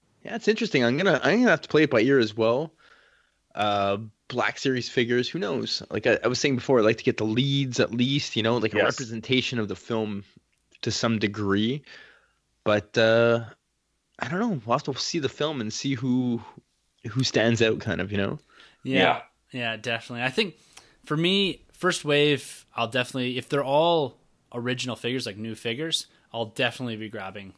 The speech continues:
Speaker 3: the first wave. I, I'm almost assuming that they're gonna do maybe four figures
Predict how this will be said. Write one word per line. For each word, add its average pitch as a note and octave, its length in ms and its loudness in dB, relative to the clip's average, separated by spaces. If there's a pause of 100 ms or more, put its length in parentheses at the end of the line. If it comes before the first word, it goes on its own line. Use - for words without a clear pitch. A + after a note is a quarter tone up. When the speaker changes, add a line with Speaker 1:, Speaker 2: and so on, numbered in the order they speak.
Speaker 3:
the G2+ 80 -14
first G#2 320 -14
wave. G#2 320 -20 (260)
I, C3+ 140 -4
I'm C3 240 -6 (180)
almost F3+ 400 2
assuming D3 460 0
that B2 60 -4
they're A#2+ 100 -4
gonna A#2+ 200 -6
do A#2+ 220 -6
maybe A#2 260 -6
four A#2+ 360 -6
figures A2 560 -6